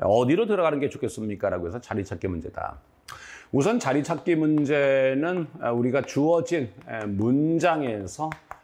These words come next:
여러분들이 힌트를 먼저 찾아주려고 노력하는 것,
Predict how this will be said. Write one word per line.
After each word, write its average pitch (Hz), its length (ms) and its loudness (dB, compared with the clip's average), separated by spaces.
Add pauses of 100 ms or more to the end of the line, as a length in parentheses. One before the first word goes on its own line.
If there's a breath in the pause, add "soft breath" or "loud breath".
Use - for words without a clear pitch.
(140 loud breath)
여러분들이 104 480 0
힌트를 202 1000 2
먼저 120 400 -2
찾아주려고 151 720 0
노력하는 107 540 0
것, 98 180 -4